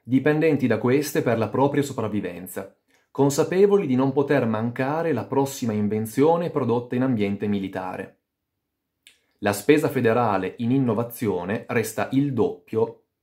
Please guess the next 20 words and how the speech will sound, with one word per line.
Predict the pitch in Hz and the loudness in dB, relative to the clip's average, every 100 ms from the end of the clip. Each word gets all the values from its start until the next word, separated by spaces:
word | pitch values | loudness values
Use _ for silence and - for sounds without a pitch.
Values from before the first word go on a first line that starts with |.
| _ _ _ | _ _ _
di | 120 | -2
quella | - 131 | 2 4
del | 139 120 | 4 2
settore | 143 147 98 95 | -2 -2 -2 -2
privato. | 101 87 - - 95 - _ _ _ - _ _ _ | -6 -8 -10 -16 -20 -20 _ _ _ -20 _ _ _
Questo | _ 143 143 156 | _ 2 6 4
è | 139 120 | 4 2
un, | 113 113 | 2 0
eh, | 113 107 107 - - | 0 0 -2 -6 -8
ritornello | 120 117 117 120 135 135 123 - - _ _ _ _ _ _ | -4 -2 0 2 4 6 4 2 -8 _ _ _ _ _ _
che | - | -8
i | 117 | -4
lettori | 113 113 - 120 131 135 123 | -4 -4 0 2 6 4 4
e | |
gli | 113 | 0
ascoltatori | - 113 113 117 | -2 -4 0 0
di | 110 | 0
Fabbri | 107 123 120 | 0 0 0
conoscono | - 104 98 - 95 90 90 90 | -2 -4 -4 -6 -4 -4 -6 -4
bene. | 104 101 92 92 | 0 0 0 -6